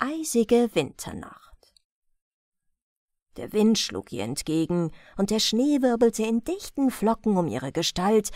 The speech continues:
als wollte er sie herausfordern. Doch Anastasia fühlte keine Angst. Stattdessen durchströmte sie eine seltsame Kraft, eine Kraft, die wie ein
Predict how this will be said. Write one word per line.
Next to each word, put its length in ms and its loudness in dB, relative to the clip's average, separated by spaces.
als 320 0
wollte 360 -4
er 160 2
sie 240 0
herausfordern. 1080 -4
Doch 160 -12
Anastasia 840 -4
fühlte 400 -4
keine 680 0
Angst. 600 -14
Stattdessen 680 -2
durchströmte 720 -2
sie 180 -6
eine 200 -4
seltsame 560 -2
Kraft, 460 -4
eine 220 4
Kraft, 640 -10
die 140 -4
wie 220 0
ein 220 -2